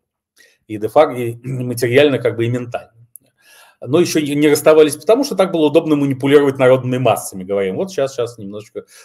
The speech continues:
подождем, и, так сказать, с-, старый гнет вернется. И, м, десятки миллионов людей, которые потеряли свой социальный статус и капитал в девяностые годы, смотрели с надеждой на того лидера, который воплощает ресентимент.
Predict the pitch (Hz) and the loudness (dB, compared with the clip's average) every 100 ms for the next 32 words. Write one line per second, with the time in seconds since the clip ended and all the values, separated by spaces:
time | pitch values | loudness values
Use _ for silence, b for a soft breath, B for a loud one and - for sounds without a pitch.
0 | b 117 113 95 131 151 117 113 - 110 | b 2 2 4 4 4 2 -6 -10 -12
1 | 101 - - 107 - 135 131 117 131 131 | -16 -18 -18 -14 0 2 2 0 -2 0
2 | 127 127 113 92 - - _ _ b b | -2 -2 -4 -6 -10 -16 _ _ b b
3 | b 117 113 107 110 104 117 143 147 - | b -6 -6 -10 -16 -12 -4 2 2 2
4 | 127 127 123 117 123 117 113 113 101 104 | 0 2 2 0 -4 -2 -2 -2 -4 -6
5 | - - 113 104 92 104 - - 117 104 | -8 0 2 2 -4 -8 -8 -4 -2 -2
6 | 104 - 110 - - 92 98 104 - 113 | -6 -2 -2 -4 -18 -20 -16 -10 -6 -6
7 | - B B - 107 110 110 - 151 302 | -6 B B -14 -10 -8 -6 -4 -4 -4
8 | 254 - 131 170 233 196 - 175 123 110 | -6 -6 -6 -4 -4 -4 0 0 2 -2
9 | 98 147 113 110 98 101 139 151 101 110 | -2 -10 -6 -4 -4 -4 -2 -2 -2 -6
10 | 123 131 104 - 117 120 110 117 131 98 | -6 -4 -6 -6 -10 -10 -12 -12 -12 -14
11 | - | -16